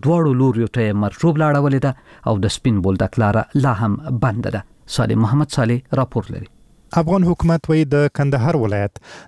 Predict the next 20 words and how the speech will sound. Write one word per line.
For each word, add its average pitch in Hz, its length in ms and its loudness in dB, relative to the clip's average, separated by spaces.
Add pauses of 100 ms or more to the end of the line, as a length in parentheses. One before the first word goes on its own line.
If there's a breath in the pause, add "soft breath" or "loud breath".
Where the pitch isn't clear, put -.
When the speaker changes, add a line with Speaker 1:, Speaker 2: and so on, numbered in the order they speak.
Speaker 2:
د 147 140 0
سپین 170 260 2
بولدک 139 440 0
او 123 40 0
چمن 123 400 -2
ترمنځ 113 400 0
په 110 220 -2
صفري 120 340 -2 (160)
سیمه 156 260 2
کې - 520 -4
پرونی 160 300 2 (120)
نښته 110 520 -4
اول 143 220 0 (300 loud breath)
پاکستاني 110 520 -2
پوځیانو 117 500 -2
پیل 113 280 -2
کړه. 143 160 -2 (440)
د 143 140 2
کرښې 147 380 -2
په 131 60 0